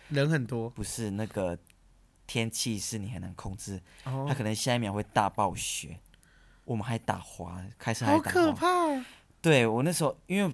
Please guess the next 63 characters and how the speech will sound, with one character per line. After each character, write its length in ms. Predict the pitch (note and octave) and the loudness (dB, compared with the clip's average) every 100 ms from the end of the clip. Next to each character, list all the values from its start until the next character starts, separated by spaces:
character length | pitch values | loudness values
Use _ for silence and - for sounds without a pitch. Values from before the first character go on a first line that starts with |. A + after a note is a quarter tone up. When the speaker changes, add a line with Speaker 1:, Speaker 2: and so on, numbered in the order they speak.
| - | -4
Speaker 2:
同 160 | - C3 | -4 -2
团 120 | C3+ | 0
里 60 | A2+ | -2
面 140 | C3 | -2
只 80 | G#2+ | -2
有 80 | G#2+ | -4
我 100 | F#2+ | -4
会 120 | G2+ | -8
开 260 | - G2+ F#2+ | -8 -8 -6
车 240 | - F#2 | -6 -6
这 100 | F#2 | -6
样 140 | E2+ | -8
子， 140 | F2+ F#2+ | -8 -6
我 120 | A#2+ | -2
那 100 | D3 | 0
时 100 | D3+ | 2
候 80 | C3+ | 0
打 180 | B2 G2+ | 0 -2
滑 180 | G#2 G2 | -2 -2
的 40 | |
时 80 | A2+ | -2
候， 60 | |
副 160 | A2 C3+ | -2 2
驾 160 | C#3 A#2 | 4 4
驶 100 | G2+ | 0
座 180 | A2 | -2
就 80 | A2 | -2
很 140 | G#2+ F2 | -4 -6
紧 160 | D#2+ | -10
张， 120 | G2+ A#2 | -10 -10
说 100 | - | -6
：“哎， 100 | F#3 E3 - - | -6 -6 -10 -6
你 120 | C#3 | -2
在 160 | C#3+ F#3+ | 0 2
这 100 | F#3+ | 0
插 280 | - D#3 D#3 | 2 4 4
旁 120 | C3 | 4
边。” 100 | C#3+ | 0
我 60 | A#2+ | 0
说 180 | D#3 C#3 | -2 -2
：“我 100 | A#2+ | -2
知 160 | - | -2
道， 180 | D#3+ F3+ | 2 4
你 80 | C3 | 4
不 80 | C#3 | 2
要 80 | D3 | 2
跟 100 | C#3+ | 2
我 60 | |
讲， 200 | C3 A2 | 2 0
我， 120 | G2+ | -2
不 100 | - | 0
然 100 | D#3 | 2
我 60 | A2+ | 2
会 160 | B2 B2+ | 0 -2
hold 80 | |
不 40 | - - _ _ | -4 -14 _ _
住， 40 | - | 4
Speaker 1:
慌 260 | D#3 D#3 | 4 4
张。 260 | - D3 C#3 | 4 4 6
Speaker 2:
我 80 | B2 | 4
会 80 | |
慌。” 240 | C3 A#2+ A2+ | 6 4 4
Speaker 1:
嗯。 100 | C3+ | 0